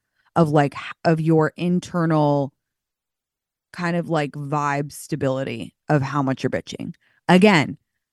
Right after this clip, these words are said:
I gossip like a fucking housewife in the nineteen fifties. You don't, don't get it twisted, okay? I gossip whenever I can.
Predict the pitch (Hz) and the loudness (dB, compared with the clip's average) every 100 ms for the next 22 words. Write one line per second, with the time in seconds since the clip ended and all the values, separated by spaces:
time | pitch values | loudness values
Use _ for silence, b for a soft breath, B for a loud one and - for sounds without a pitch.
0 | _ _ _ 160 226 262 190 233 247 240 | _ _ _ 4 4 4 4 4 4 4
1 | - 294 285 - _ - 170 160 - _ | 4 4 4 -4 _ 2 2 2 -2 _
2 | - 165 160 - 208 220 196 175 - _ | -4 -4 -2 -4 -6 -6 -4 -4 -6 _
3 | _ - 202 240 254 - 254 254 247 233 | _ -6 2 2 2 0 0 0 2 2
4 | 185 175 202 220 226 190 - 208 - 139 | 2 0 0 0 -2 -2 -2 -4 -4 -12
5 | 127 - - 175 202 226 220 - 165 196 | -14 -18 -8 2 4 6 4 -2 -4 0
6 | 214 220 170 - 220 196 151 143 151 151 | 0 0 -4 -2 -2 -2 -6 -6 -6 -4
7 | 170 - - 160 175 - 208 - 180 185 | -4 -6 -6 -4 -2 -4 -8 -6 -4 -2
8 | 196 190 180 220 185 131 139 | 0 -2 -2 -4 -4 -6 -8